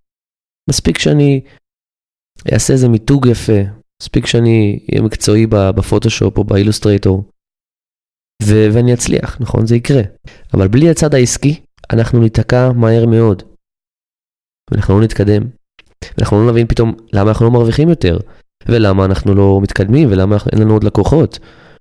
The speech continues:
ולמה אנחנו לא מצליחים לגבות מחירים גבוהים יותר. אז אני באמת מדבר אליכם ספציפית, כי אני יודע כמה זה קשה לכם, כי זה היה קשה לי.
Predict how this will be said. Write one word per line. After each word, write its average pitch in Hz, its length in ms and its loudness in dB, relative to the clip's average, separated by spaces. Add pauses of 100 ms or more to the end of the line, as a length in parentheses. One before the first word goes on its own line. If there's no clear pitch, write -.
(280)
ולמה 104 260 2
אנחנו 104 160 0
לא 104 60 2
מצליחים 107 280 -2
לגבות 107 300 0
מחירים 123 300 0
גבוהים 95 260 0
יותר. 92 240 -2 (320)
אז 87 160 0
אני 87 340 0
באמת 110 300 0
מדבר 131 320 2
אליכם 123 320 2
ספציפית, 123 540 -2
כי - 120 -2
אני 92 80 2
יודע 117 260 0
כמה 131 240 0
זה 113 80 0
קשה 107 260 -2
לכם, 113 400 0
כי 92 160 0
זה 85 100 0
היה 101 100 0
קשה 101 280 -2
לי. 95 180 0